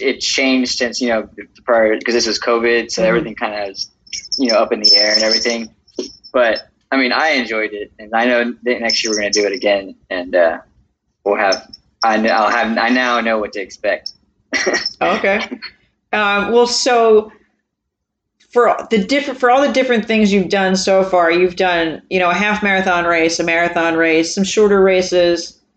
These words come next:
Speaker 2: the Speed Project, and T I R. What's your favorite way to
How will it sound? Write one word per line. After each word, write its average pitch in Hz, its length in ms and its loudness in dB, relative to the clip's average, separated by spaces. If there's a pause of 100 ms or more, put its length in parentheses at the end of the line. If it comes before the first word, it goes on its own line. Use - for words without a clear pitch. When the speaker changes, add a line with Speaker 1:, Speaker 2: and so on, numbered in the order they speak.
(420)
Speaker 2:
the - 60 -8
Speed 254 400 0
Project, 190 560 0
and 180 160 -4
T 208 200 0
I 175 180 2
R. 156 460 0 (640)
What's 226 340 2
your 254 80 0
favorite 196 720 0 (340)
way 170 600 2
to - 140 -4